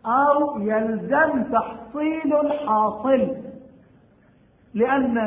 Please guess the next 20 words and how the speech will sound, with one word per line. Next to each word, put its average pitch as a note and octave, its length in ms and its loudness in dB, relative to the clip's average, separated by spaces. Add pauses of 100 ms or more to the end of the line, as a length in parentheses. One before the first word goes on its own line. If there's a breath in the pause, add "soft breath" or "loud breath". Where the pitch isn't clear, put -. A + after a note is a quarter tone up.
(220)
العاقل A3+ 540 -2
عندما A3 500 -2
يحكم D4 580 -4 (500 loud breath)
يخلق C4 600 0
الداعي A#3+ 760 -2 (420)
والباعث A#3 800 0 (380)
والإرادة A#3 1080 0 (280)
نحو A#3+ 360 -2
تحريك A3+ 560 -4
المكلف C4+ 800 0 (360)
لامتثال A3 760 0
الفعل. - 300 -14 (1120)
فإذا A3+ 560 0
كان A#3 240 0
هذا A3 380 -2
الداعي G#3+ 840 -2 (200)
قد B3 100 2
انخلق B3+ 560 4
عند A#3 320 -2
المكلف G#3 640 -2